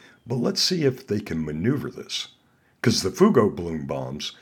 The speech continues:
you know, from the forties, they, they didn't have G P S, they didn't have guidance systems like that. You know, they knew about airstreams, they knew about jet streams,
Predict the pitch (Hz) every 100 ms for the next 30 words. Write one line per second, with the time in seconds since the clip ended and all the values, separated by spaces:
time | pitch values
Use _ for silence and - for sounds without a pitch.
0 | _ - 80 71 92 76 - 170 135 78
1 | 120 160 120 143 113 123 101 120 87 82
2 | 78 78 73 - 80 76 82 69 73 71
3 | 71 - 73 - 76 67 64 - - 127
4 | 107 107 98 127 110 98 107 113 117 131
5 | - 71 64 80 85 87 87 92 - 110
6 | 92 - 64 -